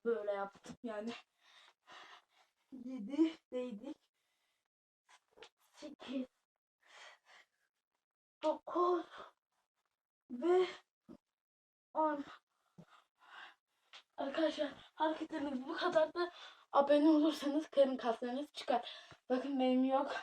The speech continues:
ama hafiften bakın izim var ama.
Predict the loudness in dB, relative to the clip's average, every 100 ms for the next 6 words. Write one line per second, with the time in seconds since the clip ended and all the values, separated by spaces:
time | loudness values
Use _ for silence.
0 | -2 4 6 6 2 -8 _ _ _ _
1 | _ -2 0 0 -2 -2 2 2 -2 -12
2 | _ _ _ _ -20 _ -6 -6 0 0
3 | 0 -10 _ _ _ _ _ _ _ -20
4 | -20 _ -6 0 0 6 6 6 4 8